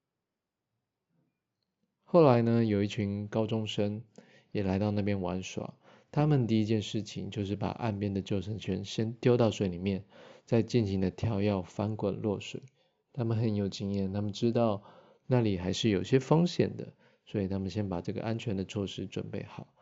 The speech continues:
再尽情玩。那隔了几年，我又再次跑到鹿皮溪去，我还是鼓起了勇气，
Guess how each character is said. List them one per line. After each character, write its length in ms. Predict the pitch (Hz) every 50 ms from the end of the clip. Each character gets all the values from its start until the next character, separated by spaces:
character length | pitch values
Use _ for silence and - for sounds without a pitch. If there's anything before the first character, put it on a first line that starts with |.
| - _ _ _
再 120 | - 107
尽 220 | 98 - 107 98 95
情 200 | - - - - -
玩。 220 | - - - - 131 _ _ _ _ _ _ _ _ _ _ _ _ _ _ _ _ _ _ _ _ _ _ _ -
那 120 | 151 147
隔 180 | 139 - 120 113
了 100 | 117 117
几 220 | 117 - - 101
年， 460 | 95 92 92 90 92 95 - - 127 - _ _ _ _ _ _ _ _ _ _ _ -
我 120 | - 120
又 120 | 113 113 113
再 180 | - 120 110
次 460 | 107 101 - - 113 107 104 101 95 92 104 104 _ -
跑 140 | 113 113
到 120 | 113 117 110
鹿 160 | 110 117 110
皮 180 | 85 95 95 92
溪 260 | - - - 104 95
去， 360 | - - - 107 104 110 - _ _ _ _ _ _ _ _ _ _ _ _ _ _ _ _ _ _ _ _ _ _ _ _ _
我 140 | - 120 107
还 80 | 104 107
是 440 | 104 - - 120 113 107 107 104
鼓 260 | 98 - - 123 131 127
起 220 | 127 - - 117
了 120 | 104 104
勇 240 | 98 95 98 92 92
气， 340 | 92 - - 120 107 92 -